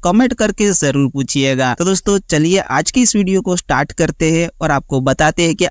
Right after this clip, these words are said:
आपको सोमनाथ में कौन कौन से भक्त निवास देखने को मिलेंगे। दोस्तों, सोमनाथ के अंदर आपको सोमनाथ ट्रस्ट के तीन भक्त निवास देखने को मिलते हैं,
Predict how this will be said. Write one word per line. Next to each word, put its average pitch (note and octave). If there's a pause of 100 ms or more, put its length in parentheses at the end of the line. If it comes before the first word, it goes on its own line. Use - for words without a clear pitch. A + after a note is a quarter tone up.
आपको C3+
सोमनाथ G3+
में F3+ (160)
कौन A3+
कौन A3
से G#3
भक्त E3+
निवास C3+
देखने C#3
को C3+
मिलेंगे। B2+ (200)
दोस्तों, A3
सोमनाथ A3+
के -
अंदर G#3
आपको F#3+
सोमनाथ D#3+
ट्रस्ट F#3
के F#3+
तीन C#3+
भक्त C#3+
निवास E3+
देखने C3
को C3
मिलते B2+
हैं, C3